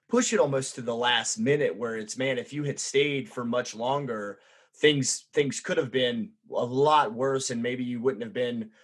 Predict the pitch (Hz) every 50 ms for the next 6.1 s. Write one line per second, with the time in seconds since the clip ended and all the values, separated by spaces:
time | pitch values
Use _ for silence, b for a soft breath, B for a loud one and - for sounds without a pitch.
0 | b b _ - 160 160 151 - 143 127 123 123 123 120 117 - _ - 131 107
1 | 95 92 - - - - - - - 160 139 117 - 120 120 120 110 110 B B
2 | B B B B - - - - - - - - - - - - - - - 185
3 | 196 - - - 247 247 - 226 220 - - - 208 202 190 165 160 170 190 208
4 | 180 135 139 117 120 123 139 143 143 143 139 - 151 143 143 139 131 - - b
5 | b b b b b b b b b b b b _ 117 135 - 170 160 - -
6 | - -